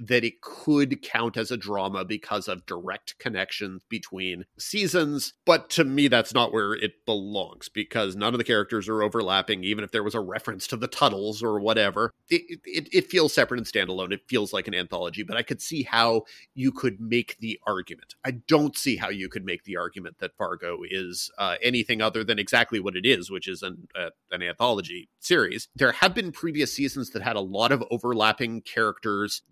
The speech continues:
generally from different time frames. So it wasn't like you could say that the first and second seasons were connected by actors appearing, but they were connected by characters between the seasons.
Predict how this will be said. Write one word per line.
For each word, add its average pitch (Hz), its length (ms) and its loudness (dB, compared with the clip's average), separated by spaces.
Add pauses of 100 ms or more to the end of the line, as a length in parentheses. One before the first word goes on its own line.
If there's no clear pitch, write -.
(120)
generally 117 420 0
from 117 180 -2
different 113 300 -2
time 113 320 2
frames. 95 440 -4
So 101 180 0
it 82 40 -6
wasn't 98 300 -4
like 98 300 -4
you 90 80 -8
could - 160 -8
say 101 180 0
that 98 200 -4
the - 80 -4
first - 360 -4 (340)
and 110 160 -4
second 110 300 -2
seasons 101 460 -8
were 107 480 0
connected 113 440 0
by 95 280 4
actors 123 480 2
appearing, 101 400 -4
but 202 100 -4
they 208 80 2
were 202 140 0
connected 151 400 0
by 107 140 2
characters 110 640 -4
between 95 400 -8
the 85 80 -10
seasons. 92 560 -10